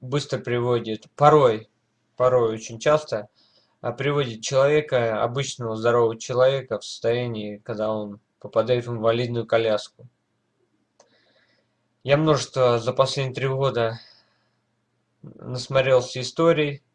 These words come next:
пока лежал в больнице. Ну, очень часто лежал в больнице вот эти три года последних. И видел,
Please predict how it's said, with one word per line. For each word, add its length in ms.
пока 240
лежал 400
в 40
больнице. 680
Ну, 80
очень 260
часто 360
лежал 260
в 60
больнице 480
вот 140
эти 240
три 180
года 260
последних. 680
И 80
видел, 480